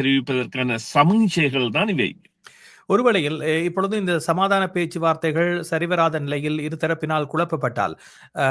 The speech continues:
Speaker 2: யுக்ரைனுக்கு வழங்கப்படுகின்ற ஆதரவு நிலை என்பது குறையக்கூடிய வாய்ப்புகள் இருக்கின்றனவா, அல்லது தொடர்ந்தும் இதே மட்டத்தில் இந்த ஆதரவு நிலை என்பது இருக்கும் என்று நீங்கள் எதிர்பார்க்கிறீர்களா?
Speaker 1: ஆ, அதற்கான ஒரு தாக்குதலாக கூட இது இருந்திருக்கின்றது. எவ்வாறு என்று சொன்னால், ஐரோப்பிய நாடுகளுக்கும் அமெரிக்காவிற்கும் கூறப்பட்டிருக்கின்ற செய்தி,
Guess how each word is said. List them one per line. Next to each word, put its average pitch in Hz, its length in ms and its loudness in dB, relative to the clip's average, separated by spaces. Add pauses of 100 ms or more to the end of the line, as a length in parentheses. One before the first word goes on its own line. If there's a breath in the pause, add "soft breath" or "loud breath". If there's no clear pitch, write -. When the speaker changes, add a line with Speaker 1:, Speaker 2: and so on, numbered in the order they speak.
(180)
Speaker 2:
யுக்ரைனுக்கு 254 600 -2
வழங்கப்படுகின்ற 180 720 0
ஆதரவு 190 500 0
நிலை 170 240 0
என்பது 160 440 -4
குறையக்கூடிய 180 540 -2
வாய்ப்புகள் 151 440 0
இருக்கின்றனவா, 135 640 -2
அல்லது 220 340 -2
தொடர்ந்தும் 214 380 0
இதே 190 280 0
மட்டத்தில் 180 480 -2
இந்த 156 200 2
ஆதரவு 165 380 4
நிலை 156 240 -2
என்பது 147 320 -4
இருக்கும் 156 280 -6
என்று 135 140 -4
நீங்கள் 127 200 -4
எதிர்பார்க்கிறீர்களா? - 720 -6 (460)
Speaker 1:
ஆ, 151 80 2 (160)
அதற்கான 254 560 6
ஒரு 240 140 -2
தாக்குதலாக 180 720 4
கூட 175 200 0
இது 170 160 2
இருந்திருக்கின்றது. 156 680 -2
எவ்வாறு 143 340 2
என்று 127 160 -2
சொன்னால், 127 480 -4
ஐரோப்பிய 214 600 0
நாடுகளுக்கும் 156 600 0
அமெரிக்காவிற்கும் 160 840 0
கூறப்பட்டிருக்கின்ற 139 720 -4
செய்தி, 127 640 -2